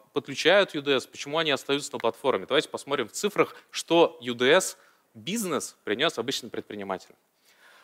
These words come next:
Э, уже девять с половиной лет мы говорим малому бизнесу, что гораздо, э, выгоднее, гораздо целесообразнее качать повторные покупки. Делайте ваших клиентов лояльными, не привлекай-, привлекайте новых,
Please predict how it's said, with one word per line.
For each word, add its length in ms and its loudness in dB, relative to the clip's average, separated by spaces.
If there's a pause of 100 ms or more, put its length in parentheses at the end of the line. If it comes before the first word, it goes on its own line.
(540)
Э, 480 8
уже 580 6
девять 320 4
с 20 -14
половиной 440 4
лет 280 6
мы 540 2
говорим 420 6
малому 400 6
бизнесу, 540 -4
что 420 2
гораздо, 880 6 (380)
э, 260 2
выгоднее, 540 -2
гораздо 340 4
целесообразнее 960 0
качать 440 2
повторные 460 2
покупки. 460 -4
Делайте 420 6
ваших 300 2
клиентов 520 0
лояльными, 760 4 (180)
не 80 -8
привлекай-, 480 4
привлекайте 560 4
новых, 360 6